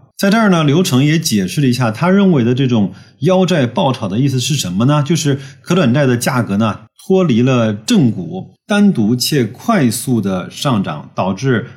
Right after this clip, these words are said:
可转债的价格和溢价率同时的变高。为什么说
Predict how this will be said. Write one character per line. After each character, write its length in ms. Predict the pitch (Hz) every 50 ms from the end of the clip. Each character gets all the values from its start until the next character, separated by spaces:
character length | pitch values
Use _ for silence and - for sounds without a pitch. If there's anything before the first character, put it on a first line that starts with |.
| - _ _ -
可 160 | - - 127
转 200 | 131 120 104 101
债 240 | 107 135 127 113 107
的 300 | 104 104 98 98 92 90
价 260 | - - 110 107 107
格 200 | 92 95 101 98
和 100 | 107 104
溢 140 | 113 120 117
价 180 | 127 117 104
率 240 | 107 110 101 90 87
同 380 | - - - 107 104 117 139 160
时 260 | 151 - - - 98
的 380 | 90 101 98 95 92 80 - - - - _ _ _ _ _ _
变 200 | - 123 104 90
高。 320 | 85 90 85 85 - - _ _ _ _ _
为 80 | 202 220
什 100 | 180 185
么 100 | 170 170
说 520 | 147 156 165 170 165 170 170 160 175 -